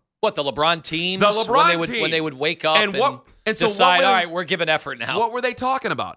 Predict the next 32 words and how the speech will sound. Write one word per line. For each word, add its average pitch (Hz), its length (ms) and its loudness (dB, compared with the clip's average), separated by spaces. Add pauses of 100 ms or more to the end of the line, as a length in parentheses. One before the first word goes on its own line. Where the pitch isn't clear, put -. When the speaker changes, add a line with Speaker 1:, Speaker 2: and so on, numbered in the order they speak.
Speaker 2:
They 135 140 -4
were 135 80 -4
talking 170 280 0
about 180 200 -2
giving 202 260 -6
effort 185 500 -2
and 101 160 -20
getting 196 280 -4
going, 160 400 0 (120)
flipping 147 520 -8
the 214 60 -6
switch. 156 360 -4
That 117 160 -6
was 113 140 -14
the 120 80 -14
literal 160 440 -4
word 202 300 -2
that 208 160 -8
they 214 120 -4
said. 147 540 -4 (840)
And 156 120 0
it 160 120 -4
was 165 100 -6
about 175 340 0
contending. 208 760 -6 (640)
I 214 140 -2 (100)
asked 196 360 0
you 220 120 -4
in 214 40 -4
the 220 60 -6
first 226 380 -2
segment, 247 340 -6